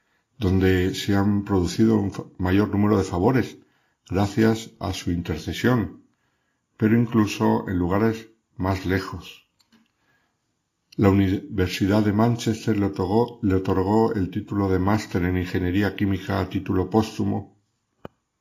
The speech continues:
por sus cualidades excepcionales, algo que nunca había ocurrido en dicha facultad. Era la primera vez, una muestra de la huella que dejó Pedrito,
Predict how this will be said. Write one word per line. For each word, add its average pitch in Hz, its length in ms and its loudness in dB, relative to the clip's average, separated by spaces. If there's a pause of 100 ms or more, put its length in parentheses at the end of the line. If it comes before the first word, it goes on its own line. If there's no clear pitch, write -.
(800)
por 95 140 0
sus 95 200 -2
cualidades 101 560 4
excepcionales, 95 1000 0 (160)
algo 101 320 0
que 95 100 0
nunca 113 420 2
había 98 360 2
ocurrido 101 720 0
en 85 160 -6
dicha - 260 -6
facultad. 85 580 0 (760)
Era 104 200 0
la 92 120 2
primera 87 360 0
vez, - 480 -2 (480)
una 92 160 0
muestra 95 400 2
de 90 60 2
la 87 100 2
huella 95 320 2
que 92 80 -2
dejó 85 400 -2
Pedrito, 85 600 -2